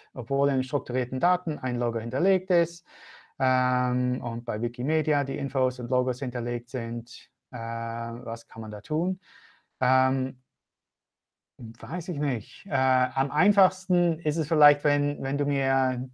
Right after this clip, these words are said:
die Information mal zuschickst, dann kann ich das an das Team direkt weitergeben. Ähm, du kannst mir das zum Beispiel auf Twitter zuschicken oder sonst wie in einen Kommentar hier auf den,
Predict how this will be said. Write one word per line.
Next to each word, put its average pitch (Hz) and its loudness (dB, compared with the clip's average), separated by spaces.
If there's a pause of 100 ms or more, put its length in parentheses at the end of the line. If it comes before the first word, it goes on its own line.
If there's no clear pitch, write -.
die 147 0
Information 139 0
mal 120 0
zuschickst, 196 -4
dann 135 -4
kann 127 -4
ich 127 -6
das 127 -6
an 123 -6
das 113 -8
Team 123 -4
direkt 110 -6
weitergeben. 147 -4 (580)
Ähm, 117 -2 (720)
du 131 -8
kannst 127 -6
mir 127 -4
das 117 -2
zum 120 -6
Beispiel 110 -4
auf 107 -6
Twitter 135 0
zuschicken 127 -4
oder 110 -6
sonst 113 -10
wie 120 -2
in 113 -6
einen 110 -8
Kommentar 117 -4
hier 113 -8
auf 113 -8
den, 107 -6